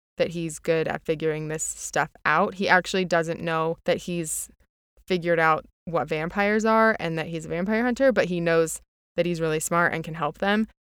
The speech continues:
So he's the one who figures out that Lucy is in the process of becoming a vampire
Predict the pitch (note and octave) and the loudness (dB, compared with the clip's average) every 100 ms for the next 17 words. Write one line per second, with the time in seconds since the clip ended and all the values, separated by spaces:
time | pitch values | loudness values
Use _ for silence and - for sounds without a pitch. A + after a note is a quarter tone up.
0 | _ - G3 F#3 F3 - A3 A#3+ G#3 G3 | _ 0 6 6 6 4 4 4 4 2
1 | F#3 F3+ F3 F3+ E3+ - F3 F3+ E3 E3 | 4 4 2 -2 -2 -2 0 0 2 2
2 | D#3+ - D#3+ E3 E3 - D3+ D#3 D#3 - | 2 0 -2 -4 -4 -4 -4 -4 -6 -10
3 | _ _ _ _ _ - F3 D#3+ D3+ - | _ _ _ _ _ 2 2 2 -4 -10
4 | _ _ - F#3 F3 - D#3+ E3 - E3 | _ _ 0 2 2 2 0 0 -2 -2
5 | E3 F3 D#3 D#3 D#3 D3+ D#3+ F3+ F#3+ G#3 | -2 -4 -4 -2 -2 -2 0 2 4 2